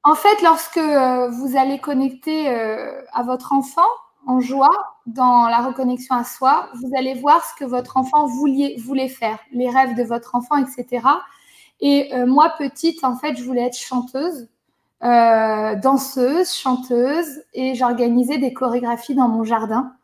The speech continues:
de la mise en scène. Et en fait, la petite fille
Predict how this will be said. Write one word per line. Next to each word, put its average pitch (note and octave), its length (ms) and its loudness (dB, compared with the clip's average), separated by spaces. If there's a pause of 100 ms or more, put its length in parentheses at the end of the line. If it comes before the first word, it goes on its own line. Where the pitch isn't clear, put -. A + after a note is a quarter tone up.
(320)
de B3 40 -2
la A#3+ 120 6
mise C4 220 6
en B3+ 100 6
scène. A#3+ 1000 0 (300)
Et C#4 180 2
en B3 140 6
fait, D4+ 320 2 (240)
la A3+ 160 0
petite - 380 -12
fille D4+ 420 -2